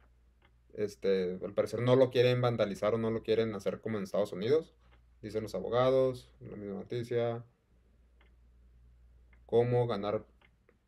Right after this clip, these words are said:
dinero pasivo en criptomonedas en un mercado bajista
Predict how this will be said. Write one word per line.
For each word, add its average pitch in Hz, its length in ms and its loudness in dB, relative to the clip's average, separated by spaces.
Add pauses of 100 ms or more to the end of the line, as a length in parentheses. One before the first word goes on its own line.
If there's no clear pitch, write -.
(120)
dinero 113 400 -2
pasivo 127 520 0
en 117 80 -6
criptomonedas 110 1080 -4
en - 160 -8
un 104 160 -8
mercado 107 360 0
bajista 127 600 -4